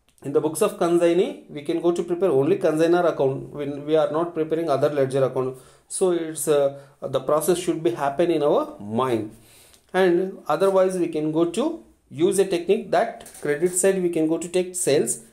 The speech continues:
and debit side advance payment, expenses and commission. These three items should be divi-, deducted from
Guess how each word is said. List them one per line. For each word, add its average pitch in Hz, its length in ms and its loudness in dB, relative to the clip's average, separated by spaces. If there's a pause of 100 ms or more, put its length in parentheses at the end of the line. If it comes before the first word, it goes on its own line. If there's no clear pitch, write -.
and 131 160 -2
debit 156 300 2
side 208 480 0
advance 147 440 -2
payment, 180 600 0
expenses 175 640 0
and 233 200 -6
commission. 135 640 0 (220)
These 143 200 -8
three 190 300 2
items 190 300 0
should 156 200 -6
be 151 80 -4
divi-, 143 320 -4
deducted 165 480 -2
from 269 380 -2